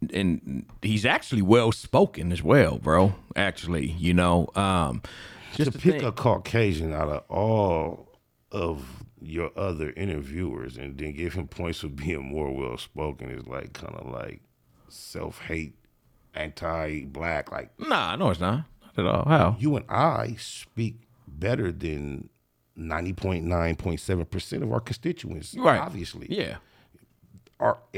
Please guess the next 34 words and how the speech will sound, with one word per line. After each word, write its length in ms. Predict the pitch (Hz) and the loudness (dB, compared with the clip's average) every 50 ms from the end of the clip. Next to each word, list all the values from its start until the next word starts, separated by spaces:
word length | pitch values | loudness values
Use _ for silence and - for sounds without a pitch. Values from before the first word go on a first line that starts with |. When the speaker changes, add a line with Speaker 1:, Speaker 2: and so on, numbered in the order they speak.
| 101 - - | -8 -4 -2
Speaker 2:
all 220 | 113 123 117 120 | 0 0 2 2
of 80 | 113 113 | 2 2
our 80 | 113 | 0
constituents 560 | 110 - 101 - - 151 165 156 - 123 107 | 0 -2 -6 -4 -2 -2 -2 0 -2 -4 -2
in 80 | 107 113 | 0 0
our 120 | 113 110 104 | 0 0 0
environment 480 | 95 82 107 127 156 143 123 117 92 | 0 2 2 4 4 4 4 2 0
are 100 | 95 95 | -2 -4
not 240 | 87 95 110 104 101 | -4 -2 -2 -4 -2
Caucasian. 600 | - - 104 95 92 - 123 - - - 92 90 - - | 0 0 0 0 0 0 0 0 0 -2 -4 -8 -4 -2
Speaker 1:
No. 80 | 208 104 | 0 0
Speaker 2:
Typically, 320 | - - 131 - 113 113 | 0 -2 -4 -4 -4 -4
Caucasians 600 | - - 113 104 - - 139 175 175 131 123 113 | -2 -2 -2 -2 -2 -2 -2 0 0 2 0 0
speak. 440 | - - - - 202 208 165 - _ - - - - | -2 -4 -6 -2 -2 -2 -2 -2 _ -20 -20 -6 0
Usually 300 | - 143 185 170 151 143 | 4 6 6 6 6 4
when 100 | 135 117 | 4 4
people 220 | - 143 135 127 | 2 0 -4 -4
speak 320 | - - - 156 127 - | -4 -2 -2 -2 0 0
like 200 | 113 113 110 - - - | 0 -2 -2 -2 -4 -4
us, 380 | - 87 65 - - - - - - - - - - | -2 0 0 0 0 -4 -8 -18 -20 -20 -20 -8 -2
they 120 | - 120 | 0 0
say 120 | 113 - 101 | 2 2 2
we 140 | 98 113 | 2 0
speak 320 | 113 - - - - 92 - - | 0 -2 -4 -6 -6 -6 -8 -8
white. 380 | - 156 220 - - - - - _ - - - - | -8 -4 -2 0 0 -2 -2 -6 _ -20 -20 -16 -4
So 120 | - 156 | 0 0
for 120 | 127 - 135 | 2 2 0
giving 280 | 104 - - 170 123 110 | 0 2 2 4 6 6
him 180 | 180 208 - - | 6 4 2 -2
Speaker 1:
Uh. 40 | - | -4
Speaker 2:
points 320 | - 170 214 214 170 - | -2 0 0 0 0 -4
for 60 | - | -8
speaking 640 | 113 - - 170 180 - - 98 - 90 90 - - 78 | -12 -8 -4 -4 -4 -2 -4 -6 -6 -6 -8 -10 -8 0
white, 380 | 80 - 139 151 127 - - - | 4 6 6 6 6 2 0 -4